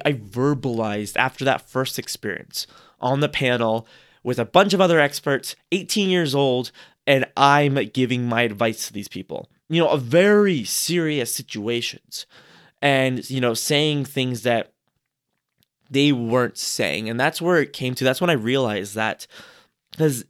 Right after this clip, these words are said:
I mean, I, I have insecurities. Of course, everybody does about different things. And early on in my speaking, especially, like, in situations like this, I thought,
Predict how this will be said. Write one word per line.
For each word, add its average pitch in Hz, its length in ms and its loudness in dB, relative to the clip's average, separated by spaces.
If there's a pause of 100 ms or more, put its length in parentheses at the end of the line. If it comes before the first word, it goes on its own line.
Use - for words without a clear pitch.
(480)
I 180 60 -2
mean, 180 220 0
I, 190 300 4
I 175 220 6
have 165 320 0
insecurities. 131 540 -6
Of - 160 -6
course, - 420 -6
everybody 143 720 -2
does - 440 -10
about 123 260 -4
different 110 360 -14
things. - 440 -20 (440)
And 139 360 2
early 170 240 2
on 160 120 4
in 151 80 0
my 127 80 0
speaking, 151 480 -4
especially, 135 340 -4
like, 123 100 -2
in 117 60 -4
situations 131 440 -4
like 110 200 -6
this, 208 200 0
I 127 60 -2
thought, 117 320 -2